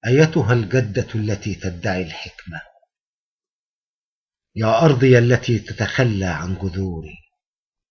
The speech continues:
أتحدثينني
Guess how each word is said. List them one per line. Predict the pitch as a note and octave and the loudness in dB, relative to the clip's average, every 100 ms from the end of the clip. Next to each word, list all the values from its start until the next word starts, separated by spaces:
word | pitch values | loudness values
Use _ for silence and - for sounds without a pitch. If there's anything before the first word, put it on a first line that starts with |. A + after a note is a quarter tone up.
| _ _ _ _ _ _ _ _ _ _ _ _ - | _ _ _ _ _ _ _ _ _ _ _ _ -10
أتحدثينني | A#2+ B2+ - C3 B2 C3 C#3+ C#3 D3 C3 B2+ B2+ | -6 -4 -2 -2 -2 0 2 4 2 2 0 -2